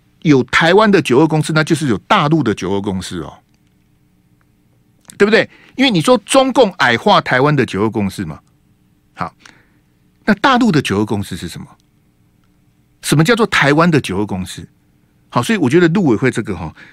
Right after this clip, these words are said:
这个话中有话。好，什么叫做台湾的九二共识？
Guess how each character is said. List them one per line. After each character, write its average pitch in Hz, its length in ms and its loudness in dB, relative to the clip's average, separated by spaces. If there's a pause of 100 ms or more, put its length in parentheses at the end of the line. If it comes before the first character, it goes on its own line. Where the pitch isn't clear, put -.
(260)
这 120 140 -6
个 87 400 -4 (800)
话 175 260 0
中 120 220 -2
有 85 140 -6
话。 92 420 -10 (460)
好， - 160 -12
什 113 140 -4
么 127 80 -2
叫 180 100 2
做 185 140 0
台 120 300 -2
湾 131 200 -2
的 127 100 -2
九 82 200 -8
二 92 100 -6
共 85 200 -14
识？ - 200 -16